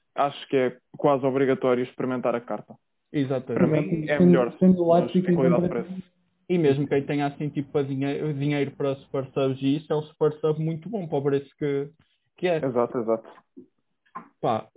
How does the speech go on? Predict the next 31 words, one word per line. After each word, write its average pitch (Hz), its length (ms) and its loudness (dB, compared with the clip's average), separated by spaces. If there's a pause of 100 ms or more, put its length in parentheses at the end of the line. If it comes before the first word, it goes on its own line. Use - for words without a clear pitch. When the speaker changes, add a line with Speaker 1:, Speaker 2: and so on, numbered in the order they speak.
Speaker 2:
uma 160 280 0
carta 151 340 -2
que 139 160 -6
eu, 135 400 -2 (800)
pá, 156 200 -6
acho, 160 260 -4
acho 156 240 -4
que 175 60 -2
a 160 40 2
nível 151 220 -2
de 139 60 -10
qualidade 143 400 -2
de - 40 -20
preço, 151 320 -2
sim, 123 160 -8
acho 123 180 -10
que - 140 -8
o 135 80 0
Iñaki 131 480 -2
ou, 131 380 -4 (520)
ou 135 140 0
o 135 40 0
Wang 131 220 -2
Hichan, 139 540 -4
acho 143 240 -12
que 151 60 -4
acabam 139 320 -2
por 139 160 -20
ser 143 160 2
os 143 160 -2
melhores. 151 400 -2